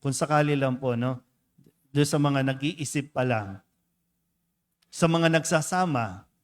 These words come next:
hanggat maaari, maghiwalay na kayo kung hindi pa kayo kasal. Ha, hanggat maaga, maghiwalay na. Pero kung sakasakali, binabalak ninyo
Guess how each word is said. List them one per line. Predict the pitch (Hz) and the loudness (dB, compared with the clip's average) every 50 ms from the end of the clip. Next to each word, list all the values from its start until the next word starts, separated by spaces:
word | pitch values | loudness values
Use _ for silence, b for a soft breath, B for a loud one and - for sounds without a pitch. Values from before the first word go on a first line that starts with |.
| _ _ - | _ _ -4
hanggat | 143 147 160 160 156 170 | -2 0 0 0 0 0
maaari, | 165 147 147 156 165 196 | 0 2 2 2 2 2
maghiwalay | 190 170 151 143 135 143 139 139 139 139 139 131 | 0 0 0 0 0 2 2 2 2 2 2 0
na | 131 123 117 | -2 -2 -2
kayo | 123 127 117 113 104 90 - _ _ _ _ _ _ - | -2 -2 -2 -4 -6 -8 -12 _ _ _ _ _ _ -2
kung | 151 156 156 | 2 2 4
hindi | 147 156 | 4 2
pa | 156 156 156 | 2 0 0
kayo | 131 143 143 139 139 | 0 0 0 0 0
kasal. | 131 123 - - 117 107 101 98 95 92 _ _ _ _ _ _ _ _ _ _ _ _ _ _ _ _ _ _ _ _ _ _ _ _ _ _ _ _ _ _ _ _ _ | -2 -6 -4 -4 -6 -6 -6 -8 -12 -18 _ _ _ _ _ _ _ _ _ _ _ _ _ _ _ _ _ _ _ _ _ _ _ _ _ _ _ _ _ _ _ _ _
Ha, | - 131 135 131 127 | -8 -6 -4 -2 0
hanggat | 143 147 143 151 156 147 | 2 4 4 4 2 2
maaga, | 151 147 143 135 127 135 135 127 131 131 123 123 120 - _ _ _ _ - 131 | 0 -2 0 2 2 2 2 2 2 2 2 0 -2 -6 _ _ _ _ -4 -4
maghiwalay | 127 127 127 131 127 123 120 120 117 110 110 104 | -2 0 2 2 4 4 2 2 0 -4 -6 -8
na. | 101 101 92 87 _ _ _ _ _ _ _ _ _ _ _ _ _ _ _ _ _ _ _ _ | -10 -12 -14 -18 _ _ _ _ _ _ _ _ _ _ _ _ _ _ _ _ _ _ _ _
Pero | - 165 156 151 147 | 0 2 2 2 2
kung | 202 226 | 2 0
sakasakali, | 220 - 254 226 240 233 - 247 220 226 220 220 220 185 139 123 120 - _ _ _ _ _ _ | 2 2 2 2 2 0 0 -2 -2 0 2 2 2 0 -2 -4 -6 -10 _ _ _ _ _ _
binabalak | - 127 131 131 131 127 123 151 180 208 220 220 214 220 | -8 -4 -2 0 0 0 2 2 2 4 4 2 0 0
ninyo | 185 180 180 170 143 123 110 104 95 | -2 -4 -2 -2 -2 -2 -4 -6 -8